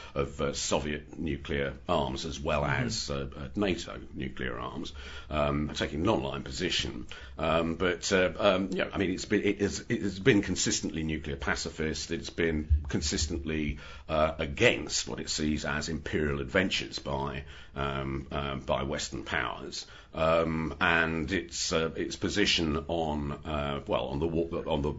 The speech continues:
Speaker 1: uh, the, the war against terror, um, the, uh, the, um, um, well, uh, Afghanistan, Iraq, um, um, has been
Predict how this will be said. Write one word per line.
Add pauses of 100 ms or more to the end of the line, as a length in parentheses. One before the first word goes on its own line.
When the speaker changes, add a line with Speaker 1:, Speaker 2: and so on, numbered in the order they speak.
(100)
Speaker 1:
uh,
the,
the
war
against
terror, (400)
um,
the,
uh, (220)
the,
um, (140)
um, (160)
well, (100)
uh, (360)
Afghanistan,
Iraq, (360)
um,
um,
has
been